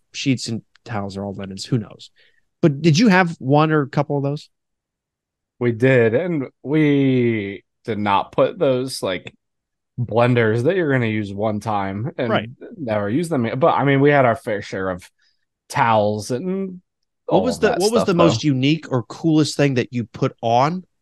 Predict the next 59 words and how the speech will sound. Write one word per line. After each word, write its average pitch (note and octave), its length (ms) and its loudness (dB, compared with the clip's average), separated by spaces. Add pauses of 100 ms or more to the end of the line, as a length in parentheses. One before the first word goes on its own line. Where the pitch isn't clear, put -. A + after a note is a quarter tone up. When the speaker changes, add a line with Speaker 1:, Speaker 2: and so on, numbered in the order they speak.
(120)
Speaker 1:
your D#3 140 2
registry F3 680 -2
that C#3+ 140 0
you C3 120 0
ended C#3 160 0
up G#2+ 180 0
getting, G#2 300 -2
whether A#2+ 240 2
at A#2 80 4
the A2+ 100 -2
wedding D#3 380 2
or C3 220 0
for B2+ 220 -2
the A2 80 -2
showers? - 560 -10 (460)
Was B2+ 140 4
it C3+ 60 0
something E3+ 320 2
like, G#2 220 -6
"Dude, G#2 280 -6
I A#2 100 2
really A#2+ 280 4
want A#2 240 2
this B2+ 200 2
and A2+ 60 -2
I A2 40 0
want G#2+ 180 -4
someone A2+ 260 2
else G#2+ 180 -2
to A2+ 60 0
buy G2+ 200 0
it F2 60 -12
for F#2+ 300 -10
me"? E2 200 -20 (240)
Let's C4 180 2
put D4+ 200 -4
crap G#3 360 0
on F3+ 160 4
there F#3 100 0
that D3 220 0
we B2+ 160 2
want, D3+ 440 2 (200)
but E3 120 -2
we E3 120 8
don't D3+ 120 2
wanna C3+ 200 0
pay G2 200 -6
for. - 220 -20 (300)
<laughs> - 220 -8
That's F#4+ 240 4
what C3 140 2
it D#2+ 100 -14
is. - 340 -12 (100)
Speaker 2:
<laughs> - 320 0
Yeah. - 280 6 (340)
Speaker 1:
<laughs> F#4+ 60 -2 (760)
Speaker 2:
Yeah, F3 180 6
pretty E3+ 260 6
much. C#3+ 260 4